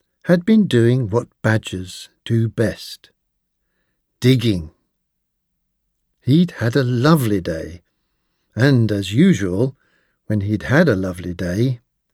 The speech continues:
he was filthy dirty. "I'm very sorry," said Percy the park keeper,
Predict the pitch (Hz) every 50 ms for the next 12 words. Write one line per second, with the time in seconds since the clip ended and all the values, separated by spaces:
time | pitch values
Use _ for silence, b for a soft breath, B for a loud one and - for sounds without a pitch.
0 | _ _ _ _ _ _ _ _ - 120 120 113 117 113 110 113 107 101 95 -
1 | - - _ _ _ - - - 185 185 135 - - - - 104 101 104 101 95
2 | - 117 113 107 92 - - - - 90 85 - _ _ _ _ _ _ _ _
3 | _ _ _ _ _ _ _ _ _ _ _ _ _ _ _ _ _ _ _ _
4 | _ _ _ _ _ _ - - - - 175 110 127 123 156 180 139 - - -
5 | 98 107 131 127 101 92 - - 92 85 - 104 101 95 - - 101 110 101 -
6 | - 107 104 - - - - 107 - - 123 131 123